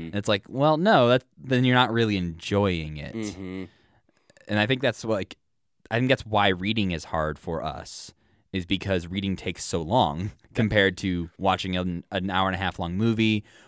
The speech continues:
Speaker 1: or even playing a video game. Uh, and so it feels like, "Oh, come on, book. Finish already."
Speaker 2: Right.
Speaker 1: But you have to do all the work.
Speaker 2: Right.
Speaker 1: Like a book, like, I guess you can do an audiobook, obviously, but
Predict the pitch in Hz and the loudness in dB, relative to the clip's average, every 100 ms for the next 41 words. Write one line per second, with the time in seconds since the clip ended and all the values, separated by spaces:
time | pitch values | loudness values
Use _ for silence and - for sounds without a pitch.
0 | - 110 107 110 113 95 90 139 - 87 | -2 2 2 0 -2 -2 0 2 2 2
1 | 82 78 78 78 - _ _ _ _ 98 | 0 -4 -6 -8 -12 _ _ _ _ -2
2 | 92 90 87 85 85 85 - - 104 95 | 0 2 2 0 -2 -6 -8 -2 -2 2
3 | 120 107 101 - - 107 107 104 95 90 | 2 2 0 -6 0 2 4 2 -2 -6
4 | - - _ _ 95 90 - 98 117 - | -12 -14 _ _ -8 -6 -8 -6 -6 -2
5 | 143 143 151 175 131 127 160 - - _ | 0 2 4 4 4 6 6 4 -6 _
6 | _ _ - 190 233 196 165 139 135 110 | _ _ 2 6 6 8 6 8 6 6
7 | 95 87 92 127 147 165 143 - 117 117 | 2 0 2 4 6 6 4 2 2 4
8 | 101 90 85 107 - - - 95 90 90 | 6 4 2 2 2 -8 -18 -6 -4 -4
9 | - - 110 107 104 143 - - _ - | -6 0 2 2 4 4 4 -8 _ -2
10 | 113 - 117 110 104 90 76 80 65 80 | -2 0 -2 0 -2 -2 -2 -4 -6 -10
11 | - - 73 64 65 95 95 - _ _ | -12 -12 -12 -12 -6 -4 -4 -6 _ _
12 | _ - 117 95 | _ 4 4 4